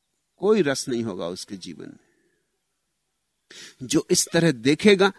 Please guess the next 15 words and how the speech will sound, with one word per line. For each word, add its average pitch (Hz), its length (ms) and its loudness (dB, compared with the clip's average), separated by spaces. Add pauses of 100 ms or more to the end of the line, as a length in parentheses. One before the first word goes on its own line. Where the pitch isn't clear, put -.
(260)
वो 135 80 0
मुक्त 180 260 0
हो 131 120 0
जाएगा 92 380 -8
शुभ 175 280 -2
अशुभ 156 340 -4
दोनों 143 320 -4
से, - 200 -12 (460)
और 117 120 -8
शुभ 226 520 4
अशुभ 180 280 -4
से - 200 -4
मुक्त 139 380 0
हो 120 280 -2
जाना 208 360 8